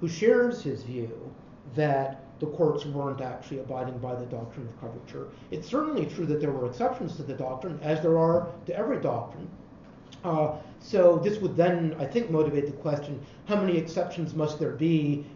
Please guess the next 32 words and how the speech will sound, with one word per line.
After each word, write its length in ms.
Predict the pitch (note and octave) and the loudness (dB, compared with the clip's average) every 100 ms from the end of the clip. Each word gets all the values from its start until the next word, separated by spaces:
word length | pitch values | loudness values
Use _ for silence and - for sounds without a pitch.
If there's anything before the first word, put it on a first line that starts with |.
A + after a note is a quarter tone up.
| F3 | -4
in 80 | |
order 360 | D#3+ E3+ D3 D3+ | 0 2 2 2
to 60 | C#3 | 0
render 560 | C3 D3 D3 C3+ C3 | 0 0 0 -2 -2
a 40 | C3 | -2
statement 360 | - C#3+ C#3+ | -2 -2 -2
of 120 | B2+ - | -4 -2
doctrine, 680 | C3+ C#3 - C#3+ B2 B2 A#2 - - - | 0 0 -2 -6 -6 -6 -10 -16 -20 -10
um, 380 | C#3 B2+ A#2 - - - | -6 -6 -6 -10 -16 -16
a 80 | - | -12
fiction 520 | - G#3+ G#3+ - C3 B2+ | -4 0 0 -2 -6 -2
or 180 | B2+ | 0
a 60 | B2 | 0
lie 600 | B2 D3+ D3 B2+ B2 A#2+ A#2+ | 2 4 4 4 0 0 -2
or, 80 | |
or 260 | A#2 - - - | -2 -6 -10 0
false 360 | F3 F3 F3+ B2+ | 8 8 6 -4
in 80 | |
some 260 | A2+ C3 A#2+ | -8 -8 -8
way? 260 | C3+ - - - - | -10 -10 -12 -16 0
So 320 | E3+ B2+ - - | 2 2 -4 -2
that's 320 | D#3 D#3+ - | 0 0 -2
not 480 | D3 C#3 C3+ - - | 0 0 -2 -8 -16
a 40 | - - | -18 0
question 340 | D#3 D3+ D3 | 2 2 -4
that 120 | B2+ | -6
he 380 | - C#3+ B2+ A#2+ - - - | -8 -10 -8 -12 -14 -20 -14
deals 300 | - E3 E3 | 2 4 4
with, 260 | C#3+ B2 - | 0 -2 -4
'cause 200 | B2 A#2 - - - | -10 -10 -16 -20 -10
he 80 | D3 | -2
doesn't 380 | F3 D3 C3 | 0 -2 -6